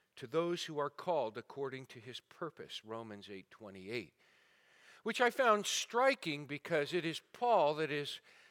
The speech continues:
our hero, if you will, in this portion of Acts that we're looking at this morning. He wrote that.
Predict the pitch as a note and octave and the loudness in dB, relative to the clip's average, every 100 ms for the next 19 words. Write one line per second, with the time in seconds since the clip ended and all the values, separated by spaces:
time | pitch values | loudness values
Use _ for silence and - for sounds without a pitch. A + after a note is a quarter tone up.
0 | _ _ _ _ _ _ _ _ _ _ | _ _ _ _ _ _ _ _ _ _
1 | E3 G3+ F3+ D4 D#4+ E3 A2 A2+ - C#3+ | 2 4 4 4 6 6 4 0 -6 -8
2 | A#2+ B2 G#2+ B2 F#3+ - - _ _ _ | -4 2 4 4 0 -8 -20 _ _ _
3 | _ _ _ _ _ _ _ _ - C3 | _ _ _ _ _ _ _ _ -12 -8
4 | B2+ C#3 - - D#3 D3 D3+ C3 A#2 A#2+ | -6 -8 -10 -6 -4 -4 -6 -4 2 4
5 | A#2+ - - B2+ A#2 A#2 A#2 C3 - A2+ | 4 0 -8 -6 -6 -6 -8 -8 -8 -6
6 | G#2 G2+ - G#2+ - B2 C#3 A2 E2 - | -6 -6 -8 -10 -10 -10 -8 -10 -12 -20
7 | _ _ _ _ - - C4 A3 G#3 A#3+ | _ _ _ _ -8 -4 -4 0 4 4
8 | D4 _ G2 D2 | 2 _ -2 -2